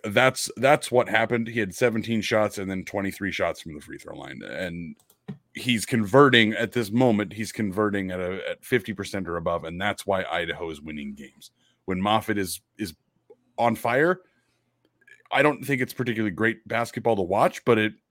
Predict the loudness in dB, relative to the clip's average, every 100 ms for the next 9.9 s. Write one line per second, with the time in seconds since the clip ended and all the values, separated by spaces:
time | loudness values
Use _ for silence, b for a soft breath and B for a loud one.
0 | -14 -12 -10 -12 -10 -6 -2 -2 0 0
1 | 2 0 -2 -2 -6 -6 -4 -4 -4 -4
2 | -8 _ _ _ _ _ 0 0 0 -4
3 | _ _ _ -20 _ _ -12 -4 0 0
4 | 2 0 0 -2 -2 -4 0 0 0 0
5 | 2 4 4 2 -2 -4 -2 -4 -2 -4
6 | -4 -2 -2 0 -2 -2 -4 -4 -4 -4
7 | -2 -2 -2 -4 -8 0 2 2 -2 -10
8 | _ _ _ _ 0 2 2 0 -4 -10
9 | _ _ _ _ _ 0 4 4